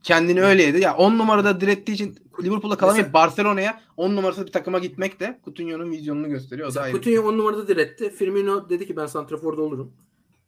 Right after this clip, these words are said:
Speaker 1: Evet.
Speaker 2: Biri şu an yeni ayrılıyor Liverpool'dan. Diğeri hala işte bir, bir yerlerde. Arsenal, işte Aston Villa'da falan.
Speaker 1: Ama Coutinho da santrafor olamazdı ya. Ancak kanat olurdu.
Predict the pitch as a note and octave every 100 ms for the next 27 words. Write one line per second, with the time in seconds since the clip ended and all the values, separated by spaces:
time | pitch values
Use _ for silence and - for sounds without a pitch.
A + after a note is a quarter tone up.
0 | _ - A#2 - _ _ _ _ _ _
1 | C3+ C3 D#3 D#3 D#3+ D#3 E3 D3+ B2 A#2+
2 | A#2 A#2 - A2+ E3 D#3+ C3+ C#3 D#3 B2+
3 | C3 - _ _ _ - - B2+ - -
4 | A#2 - C3 A2 G#2+ G#2 A2 - A2 -
5 | B2 - A#2 A#2+ A#2 A#2+ A#2 A2 A2 A#2
6 | A#2+ G#2+ _ _ A#2+ F#2 - C#3 F#3+ D#3
7 | C3 D#3 D#3 C#3+ C3 C3+ D3 - - -
8 | - - _ _ E3+ F3 C#3 C#3+ D3 C#3
9 | C3+ A#2+ A2+ G#2+